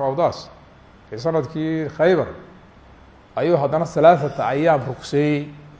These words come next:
Oo marka qofka xumaan ka weyn inuu ku dhacay laga baqdo meelaha qaarkood iyo xaalaadka qaarkood,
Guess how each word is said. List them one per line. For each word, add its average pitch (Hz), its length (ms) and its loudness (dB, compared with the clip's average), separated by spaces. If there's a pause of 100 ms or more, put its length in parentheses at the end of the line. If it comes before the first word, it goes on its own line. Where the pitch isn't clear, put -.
(1700)
Oo 135 220 0
marka 165 260 -4
qofka 170 380 -2
xumaan 160 320 -2
ka 190 120 -2
weyn 175 200 4
inuu 170 160 -4
ku 185 100 -6
dhacay 165 240 0
laga 165 180 -2
baqdo 151 240 -4
meelaha 160 300 -2
qaarkood 151 380 -2
iyo 160 120 -2
xaalaadka 147 380 4
qaarkood, 139 400 4